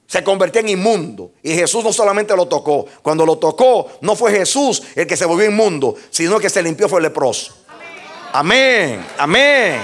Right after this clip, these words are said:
amén. Lo tocó y se limpió. En la ley era prohibido que alguien tocara a un leproso. Era, estaba inmundo, inmediatamente tocaba a un leproso o sucio.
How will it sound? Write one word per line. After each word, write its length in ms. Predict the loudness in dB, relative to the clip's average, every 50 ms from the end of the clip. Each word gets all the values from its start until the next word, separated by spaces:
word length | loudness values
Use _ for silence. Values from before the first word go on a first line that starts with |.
| -4
amén. 640 | -2 0 2 2 4 4 4 4 2 0 -2 -6 -8 -10 -12 -12 -12 -14 -14 -14 -14 -14 -14 -14 -14 -4 0
Lo 160 | 2 2 2
tocó 420 | 2 2 0 2 4 4 6 6
y 60 | 6 4
se 120 | 2 2
limpió. 420 | 2 0 0 0 2 2 2 2 0 -4 -10 -14 -14 -14 -14 -12 -4 -2
En 140 | 0 2
la 140 | 2 2 4
ley 180 | 4 4 4 4
era 180 | 4 4 2
prohibido 680 | 2 2 4 4 4 4 2 2 4 4 4 4 4 2
que 80 | 2
alguien 220 | 2 0 0 0 0
tocara 300 | 0 2 2 2 2 2
a 40 |
un 60 | 2 2
leproso. 560 | 0 0 2 2 2 2 0 -2 -6 -6 -2
Era, 340 | 0 0 2 2 2 0 -2 -6 -12 -20 -20 _ _
estaba 320 | -4 0 2 2 2 2
inmundo, 760 | 2 2 2 4 4 4 2 2 0 0 2 0 0 -4 -6 -8
inmediatamente 680 | -6 -2 -2 0 2 2 2 2 0 0 0 0 0
tocaba 320 | 0 0 0 0 2 2 2
a 40 |
un 60 | 2 0
leproso 420 | -2 0 0 0 0 0 0 0
o 120 | 0 0
sucio. 500 | 2 2 0 0 0 0 -2 -2 -6 -8